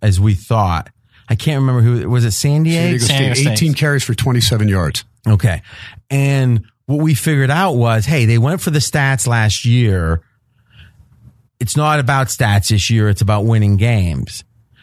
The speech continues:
Speaker 1: So do we have any idea? 'Cause I read some post game with this new radio show. I'm even going through the co-, some college stuff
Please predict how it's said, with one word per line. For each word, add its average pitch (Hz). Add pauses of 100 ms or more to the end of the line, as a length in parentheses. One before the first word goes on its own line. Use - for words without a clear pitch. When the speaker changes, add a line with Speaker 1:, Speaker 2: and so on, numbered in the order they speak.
Speaker 1:
So 147
do 123
we 170
have 175
any 240
idea? 185
'Cause 139
I 165
read 180 (340)
some 147
post 208
game 117
with 127
this 147
new 160
radio 143
show. 120
I'm 120
even 120
going 120
through 117
the 107
co-, 127
some 117
college 123
stuff 104